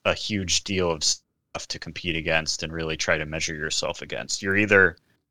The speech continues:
you're either on a level of, like,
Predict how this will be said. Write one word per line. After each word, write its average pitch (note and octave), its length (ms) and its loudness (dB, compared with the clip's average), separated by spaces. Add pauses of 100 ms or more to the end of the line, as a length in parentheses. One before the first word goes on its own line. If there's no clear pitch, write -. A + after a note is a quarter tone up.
(100)
you're G#2 220 2
either G#2+ 320 6
on G#2 260 12
a F#2+ 200 6
level F#2+ 460 6
of, F2+ 180 0
like, F2+ 440 8